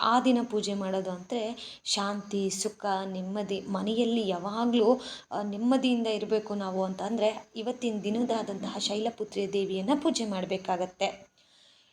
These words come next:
ಇನ್ನು ನೈವೇದ್ಯ ವಿಚಾರಕ್ಕೆ ಬಂದರೆ, ಸಿಹಿಯಾದಂತಹ ಅಂದರೆ, ಆ, ತುಪ್ಪ, ಬೆಲ್ಲ, ಆಮೇಲೆ ಹೆಸರುಬೇಳೆ, ಆ, ಸಕ್ಕರೆ,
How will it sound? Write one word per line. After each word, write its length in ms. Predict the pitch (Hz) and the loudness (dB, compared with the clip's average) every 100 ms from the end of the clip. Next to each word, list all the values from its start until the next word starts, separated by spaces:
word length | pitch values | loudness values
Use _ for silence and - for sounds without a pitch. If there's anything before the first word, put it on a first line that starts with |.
| - | -4
ಇನ್ನು 220 | 277 294 | 4 4
ನೈವೇದ್ಯ 600 | 277 247 208 220 262 233 | 4 2 2 2 0 2
ವಿಚಾರಕ್ಕೆ 540 | 247 - 226 202 202 196 | 0 0 -2 -2 -4 -2
ಬಂದರೆ, 540 | 202 220 202 220 - - | -2 0 0 0 -2 -4
ಸಿಹಿಯಾದಂತಹ 920 | - 247 262 277 240 214 208 185 208 | 2 2 4 4 4 4 -4 -6 -4
ಅಂದರೆ, 560 | 202 233 254 254 262 - - - | 0 2 4 4 0 -12 -16 -10
ಆ, 100 | 196 | -8
ತುಪ್ಪ, 440 | 185 - 240 - 214 196 170 | -8 -10 -10 -4 0 0 2
ಬೆಲ್ಲ, 300 | 208 220 214 190 190 185 - - _ | 2 2 2 4 2 0 -10 -20 _
ಆಮೇಲೆ 580 | - 196 196 196 190 190 | -10 -6 -4 -2 0 -2
ಹೆಸರುಬೇಳೆ, 1040 | 190 208 - 240 202 190 190 190 190 - - _ _ - | -2 -2 0 0 2 2 4 4 2 0 -16 _ _ -14
ಆ, 120 | 190 | -10
ಸಕ್ಕರೆ, 960 | 190 214 214 - 226 196 190 - - | -2 -2 -2 -4 -2 0 -2 -6 -18